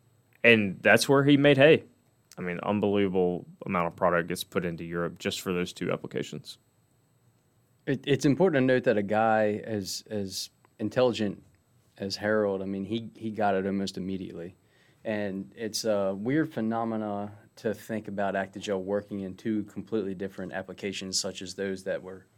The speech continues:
Speaker 2: you know, aforementioned, but not when you really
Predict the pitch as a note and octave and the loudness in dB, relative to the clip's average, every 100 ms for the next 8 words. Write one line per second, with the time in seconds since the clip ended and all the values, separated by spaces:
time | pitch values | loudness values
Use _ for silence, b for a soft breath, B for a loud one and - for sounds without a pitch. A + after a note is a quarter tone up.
0 | - G2+ - G2+ G2 F#2+ F#2+ F#2+ F#2+ b | -10 -8 -6 -8 -8 -10 -10 -12 -18 b
1 | b _ - A#2+ A2+ B2 C#3+ D#3 D#3 C#3+ | b _ -4 -2 0 0 0 -2 -4 -2
2 | C3 A2+ G#2+ - _ G#2+ G2+ A#2 B2 A#2+ | -4 -4 -6 -10 _ -14 -4 -2 0 -2
3 | A#2 G#2+ | -4 -6